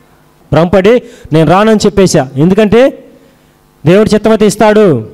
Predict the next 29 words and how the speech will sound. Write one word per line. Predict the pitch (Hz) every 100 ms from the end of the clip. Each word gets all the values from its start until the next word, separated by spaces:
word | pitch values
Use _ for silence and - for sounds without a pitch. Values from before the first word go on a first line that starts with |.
| - _ _ _ 139
ఈ |
చర్చికే | 185 190 202 208 208
వెళ్తాను, | 208 190 196
నేను | 185 160
రానని | 175 190 175
చెప్పా. | 165 151 131 - _ _ _ _ _ -
అదే | 165 233
మందిరానికి | 240 233 233 226
మళ్ళీ | 208 214
ఒక | 214
సంవత్సరం | 196 214 220 202
పాటు | 214
కూడా | 208 185
అలాగే | 175 190 202 185 - - _ _ _ -
వెళ్ళానండి. | 165 165 151 131 120 - _ _ _ _ _ _ 131
వెళ్ళి, | 160 185 175
వెళ్తూనే | 185 185 214
ఉండా, | 214 214 214 202 190 - _ _ _
మళ్ళీ | 151 165
తర్వాత | 175 180 190 190
మళ్ళీ | 190 185 175 165 - - _ _ _
గర్భం | 165 185 196
ధరించడం, | 180 185 180 196 190 185
నాలుగు | 175 190 190
నెలలకి, | 190 185 180
మూడు | 175 185 185
నెలలకి | 180 180 175
అబార్షన్లు | 175 190 196 185
అయిపోవటం | 180 185 180 180